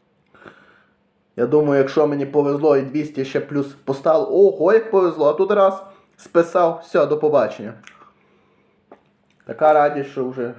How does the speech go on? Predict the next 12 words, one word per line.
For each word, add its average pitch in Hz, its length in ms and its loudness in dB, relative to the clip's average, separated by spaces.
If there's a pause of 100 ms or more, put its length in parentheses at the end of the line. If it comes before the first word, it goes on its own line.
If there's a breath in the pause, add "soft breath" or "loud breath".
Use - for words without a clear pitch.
(120)
в - 40 -20
сраці 104 420 -4
радість. 101 440 -10 (2000)
Таке. 285 520 -2 (2000)
Не 139 200 0
повезло, 139 640 0 (340)
як 107 220 -10
завжди. 110 380 -6 (2250 soft breath)
Ну, 320 180 0
хоча 196 300 0
б - 120 -10
тридцятка. 120 580 -2